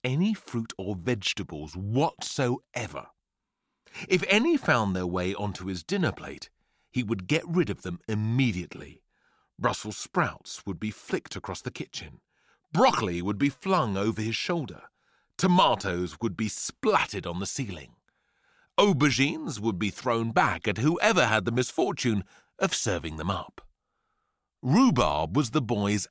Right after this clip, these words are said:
absolute worst nightmare. Like a lot of fussy eaters, he'd never actually tasted the food he hated the most,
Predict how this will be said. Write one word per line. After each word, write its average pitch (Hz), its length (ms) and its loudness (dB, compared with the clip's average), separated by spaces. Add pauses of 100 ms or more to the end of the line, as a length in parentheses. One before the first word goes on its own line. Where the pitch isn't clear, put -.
absolute 120 720 0
worst 95 480 0
nightmare. 110 680 -4 (640)
Like 160 160 2
a 123 60 4
lot 180 280 2
of 123 120 0
fussy 90 280 -4
eaters, 92 440 -4 (280)
he'd 208 200 2
never 359 340 4
actually 170 560 2
tasted 185 480 2
the 123 80 4
food 120 340 2
he 127 140 4
hated 120 380 2
the 143 60 2
most, - 420 2